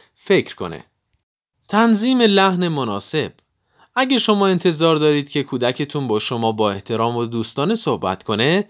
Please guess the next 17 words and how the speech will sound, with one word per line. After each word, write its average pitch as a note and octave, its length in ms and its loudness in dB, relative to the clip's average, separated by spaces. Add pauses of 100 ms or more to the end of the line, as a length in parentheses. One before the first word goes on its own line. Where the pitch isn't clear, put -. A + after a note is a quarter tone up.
(280)
شما A#3 320 4
باید F3+ 460 2
برای C3 300 0
اونها A2 340 -4
یک C#3+ 320 -4
الگو B2 320 -4
باشید. F2 520 -4 (560)
با G#3 120 6
کودکتون G3+ 680 2
به D#3 80 0
روشی C#3 480 -2
صحبت A2+ 500 -4
کنید A2+ 320 -6
که A#2+ 220 -4
اگه F3 260 -2
مشکلی G#2 500 -4
بود، C3+ 300 -2